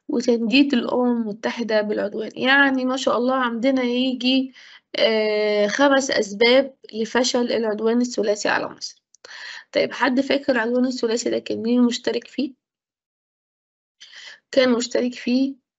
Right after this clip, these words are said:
آه، بريطانيا وفرنسا وإسرائيل. آه، سؤال تاني،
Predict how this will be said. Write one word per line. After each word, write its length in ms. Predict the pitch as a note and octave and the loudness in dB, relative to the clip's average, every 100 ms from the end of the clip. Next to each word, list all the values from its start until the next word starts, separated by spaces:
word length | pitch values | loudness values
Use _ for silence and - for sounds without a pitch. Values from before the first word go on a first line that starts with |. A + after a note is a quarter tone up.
| _ _ - | _ _ -2
آه، 400 | G#3+ G#3+ A3 A3 | 2 2 2 0
بريطانيا 760 | G3+ A3 A#3 B3 B3 C4 D4+ D4+ _ - | 0 -4 0 2 4 4 2 -2 _ -10
وفرنسا 720 | G3 A#3 A#3 B3 B3 B3+ B3 _ _ _ _ | -4 0 2 2 4 0 0 _ _ _ _
وإسرائيل. 760 | A3 A#3 A#3 - - - - - - - _ _ _ _ _ _ _ _ _ _ - - - _ _ - - | -2 0 2 0 -2 0 -2 -4 -14 -20 _ _ _ _ _ _ _ _ _ _ -20 -20 -20 _ _ -14 -2
آه، 680 | - A3 A3+ A3 A3 G#3+ - | 0 2 2 2 0 -2 -4
سؤال 380 | - - D4+ | -4 0 2
تاني، 600 | D4 C#4+ C4+ D4+ E4 F4+ | 2 2 4 4 4 0